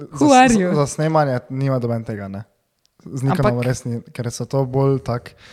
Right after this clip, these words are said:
Speaker 2: veš, jaz ne vem, to ti novejši modeli, ko so tudi, so eni taki hibridi malo, ne, samo ne vem, če je kateri namenjen glih za, ne, ampak recimo tudi, kaj pa slikajo neke, eh,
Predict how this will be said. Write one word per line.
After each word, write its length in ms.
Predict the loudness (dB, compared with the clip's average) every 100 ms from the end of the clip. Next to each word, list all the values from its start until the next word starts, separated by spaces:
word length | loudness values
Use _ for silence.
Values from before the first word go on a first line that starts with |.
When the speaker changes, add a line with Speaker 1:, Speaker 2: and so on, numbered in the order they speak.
| -6
Speaker 2:
veš, 240 | -4 -4
jaz 240 | -4 -2 0
ne 120 | 0
vem, 260 | 0 -2 -6 -14 _ -20 _
to 120 | -6
ti 120 | -2
novejši 420 | -2 0 0 -2
modeli, 300 | -4 -4 -4
ko 100 | -6
so 240 | -6 -4 -4
tudi, 240 | -4 -8 _ _ _
so 220 | -6 -2
eni 160 | -2 -2
taki 220 | -4 -4
hibridi 420 | -4 -4 -2 -2
malo, 240 | -4 -4
ne, 140 | -4 -6
samo 240 | -4 -4
ne 80 | -2
vem, 80 | -4
če 120 | -6
je 40 |
kateri 240 | -6 -6 -6
namenjen 440 | -2 -2 -2 -6
glih 180 | -8 -8
za, 360 | -8 -10 -10 -14 _ -20 -20 _ -12
ne, 80 | -8 -6
ampak 280 | -4 -2
recimo 320 | -4 -2 0 0
tudi, 220 | -2 -2
kaj 120 | -2
pa 100 | -2
slikajo 340 | -4 -2 -2
neke, 220 | -2 -2 0
eh, 280 | 0 -2